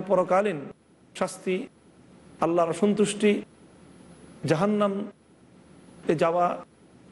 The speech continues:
জান্নাত থেকে বঞ্চিত হওয়ার মতো বড় বড় শাস্তি রয়েছে, ঠিক তেমনিভাবে আল্লাহর পক্ষ থেকে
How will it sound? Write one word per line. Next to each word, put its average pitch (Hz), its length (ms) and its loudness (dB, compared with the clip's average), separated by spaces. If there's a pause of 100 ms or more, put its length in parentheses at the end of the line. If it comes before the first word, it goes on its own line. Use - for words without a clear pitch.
জান্নাত 190 340 2
থেকে 165 140 -4
বঞ্চিত 202 360 2
হওয়ার 170 320 2
মতো 165 280 4
বড় 160 220 2
বড় 156 180 -4
শাস্তি - 320 -6
রয়েছে, 151 380 2 (600)
ঠিক 214 220 -2
তেমনিভাবে 170 560 -2 (840)
আল্লাহর 185 280 2
পক্ষ 202 300 -6
থেকে 170 240 -4